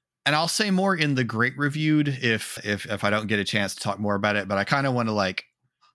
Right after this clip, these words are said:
save it up in case somehow I, I get a chance to have Eris go off on a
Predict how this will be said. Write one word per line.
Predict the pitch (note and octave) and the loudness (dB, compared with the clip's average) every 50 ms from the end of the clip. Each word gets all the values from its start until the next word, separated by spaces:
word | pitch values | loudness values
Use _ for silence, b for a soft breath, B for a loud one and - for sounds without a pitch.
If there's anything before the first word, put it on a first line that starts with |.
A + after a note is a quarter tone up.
| _ | _
save | - - - D3+ C#3 B2+ A#2 | -4 -2 0 2 2 0 0
it | - | 0
up | G#2 G#2 G#2 G2+ - | 0 0 0 0 0
in | G2+ F#2+ | -2 -2
case | - A2 G2+ - | 0 0 0 2
somehow | - - G#2+ G2 G2+ G#2 G2 F#2 | 2 2 0 2 2 2 2 2
I, | F2+ F2 F2 F2 E2 F2 | 2 0 0 -2 -4 -4
I | |
get | F2+ E2+ G2 F2 | -4 -4 -6 -6
a | F2 | -4
chance | - - F2+ E2 D#2 - | -4 -4 -4 -4 -6 -6
to | - - F2+ E2+ E2 E2 D#2 - - _ _ _ _ - - | -6 -6 -6 -6 -6 -8 -10 -12 -18 _ _ _ _ -12 -6
have | G#2 G#2+ F#2+ F#2 | -4 -2 -2 -2
Eris | F#2 F#2 F2+ F2 - | -2 -2 -2 -2 -4
go | - - G2+ F#2 | -4 -2 -2 0
off | F2 F2 E2+ - - | 0 -2 -2 -4 -4
on | F2 E2+ | -6 -6
a | E2 D#2+ - | -6 -8 -10